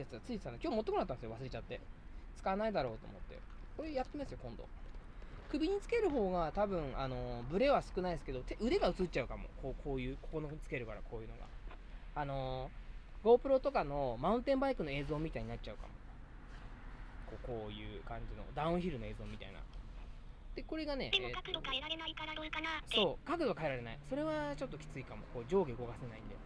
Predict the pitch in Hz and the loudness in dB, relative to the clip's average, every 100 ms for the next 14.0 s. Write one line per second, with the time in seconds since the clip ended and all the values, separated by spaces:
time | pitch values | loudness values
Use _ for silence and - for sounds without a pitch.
0 | - 247 285 285 151 - - - 262 262 | -8 -2 0 0 0 -2 -4 2 4 6
1 | 247 339 - 139 131 123 117 - - - | 6 4 4 2 2 0 -4 -8 -10 -10
2 | - - 247 285 320 294 - 131 117 123 | -2 6 6 6 4 2 -2 -2 -2 -2
3 | 127 113 110 - - 220 240 240 254 285 | -4 -4 -6 -8 -2 2 2 0 2 2
4 | 294 277 294 208 143 123 120 - - - | 2 -2 0 2 4 2 -2 -10 -10 -10
5 | - - - 190 127 117 113 - - - | -10 -6 -2 -2 -2 -6 -8 -10 -10 -8
6 | 113 - - - - - - - - 127 | -8 -8 -10 -10 -12 -10 -8 -8 -6 -6
7 | 120 95 - - - - - - - - | -6 -8 -10 -12 -12 -10 -10 -8 -8 -10
8 | - - 285 294 294 - - - - - | -10 -4 4 4 4 -2 -10 -12 -10 -6
9 | - 254 320 339 339 339 226 - 120 131 | 0 2 2 2 0 2 2 2 -2 -4
10 | - 147 196 143 117 110 110 - - 160 | -6 -2 -2 0 -2 -4 -8 -8 -4 0
11 | 151 160 156 127 107 107 120 104 110 104 | 0 0 -2 -4 -4 -6 -6 -8 -10 -8
12 | 104 - - - - - - 117 120 - | -8 -8 -8 -8 -10 -10 -10 -8 -8 -10
13 | - - 147 151 143 135 127 113 104 | -12 -10 -2 0 0 0 -2 -4 -6